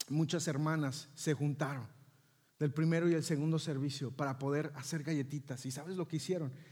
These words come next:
Estaban haciendo un montón de galletas. Yo dije, "Wow, qué padre". Pero los llevaron a varios asilos de nuestra comunidad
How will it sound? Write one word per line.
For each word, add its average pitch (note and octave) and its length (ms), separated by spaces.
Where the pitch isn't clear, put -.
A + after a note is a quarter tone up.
Estaban F#3+ 300
haciendo F#3 320
un G#3 80
montón G3+ 380
de A3 100
galletas. G3 480
Yo E3 100
dije, B2+ 280
"Wow, - 480
qué E3+ 100
padre". D3+ 460
Pero E3+ 180
los D#3 160
llevaron E3+ 460
a D#3+ 100
varios E3 380
asilos C#3 720
de C#3+ 140
nuestra E3 320
comunidad D#3+ 500